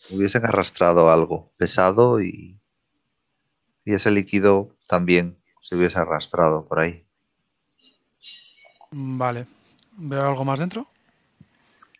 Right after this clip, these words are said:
Speaker 1: No, realmente no.
Speaker 2: Pues cuando salgo, doy un paso por encima del, del muro y alumbro con la linterna al rastro de sangre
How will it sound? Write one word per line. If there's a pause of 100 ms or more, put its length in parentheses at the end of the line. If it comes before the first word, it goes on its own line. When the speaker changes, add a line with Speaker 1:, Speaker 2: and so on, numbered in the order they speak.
(580)
Speaker 1:
No,
realmente
no. (1600)
Speaker 2:
Pues
cuando
salgo, (840)
doy
un
paso
por
encima
del, (140)
del
muro (1120)
y (580)
alumbro
con
la
linterna
al
rastro
de
sangre